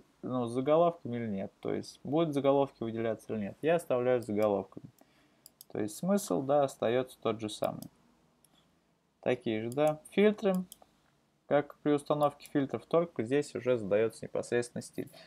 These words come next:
Также можем использовать свой стиль.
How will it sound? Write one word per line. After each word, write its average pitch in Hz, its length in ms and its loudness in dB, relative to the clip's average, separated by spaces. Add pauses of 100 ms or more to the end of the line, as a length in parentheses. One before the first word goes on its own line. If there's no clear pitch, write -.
(180)
Также 196 300 8
можем 175 440 4 (480)
использовать 147 580 4
свой 120 320 2
стиль. - 380 -6